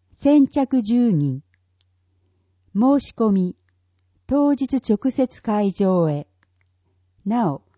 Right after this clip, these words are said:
実施済みの会議の内容は、区ホームページや区役所二階市政情報コーナーなどで閲覧可能。また、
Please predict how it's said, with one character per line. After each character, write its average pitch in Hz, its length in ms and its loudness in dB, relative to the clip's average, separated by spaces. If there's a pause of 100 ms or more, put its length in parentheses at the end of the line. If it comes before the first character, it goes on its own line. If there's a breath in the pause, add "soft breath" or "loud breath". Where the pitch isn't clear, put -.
(420)
実 208 240 -4
施 294 240 -6
済 294 140 2
み 277 140 6
の 285 140 2
会 285 340 -2
議 196 100 0
の 156 160 2
内 202 340 0
容 180 260 0
は、 160 200 -6 (560)
区 311 180 -2
ホ 262 260 2
ー - 20 4
ム 277 160 2
ペ 262 260 2
ー 180 60 0
ジ 165 180 -4
や 151 220 -4 (440)
区 220 140 -6
役 302 240 -4
所 208 160 -4
二 175 160 2
階 185 400 -4
市 - 140 -10
政 285 360 -2
情 285 300 -4
報 277 300 -6
コ 277 300 -6
ー 226 40 -2
ナ 165 240 -2
ー 160 40 -2
な 196 140 -2
ど 156 140 -2
で 139 160 -8 (180)
閲 269 280 -2
覧 254 240 2
可 214 200 -2
能。 170 380 2 (1200)
ま 269 200 -2
た、 175 260 -6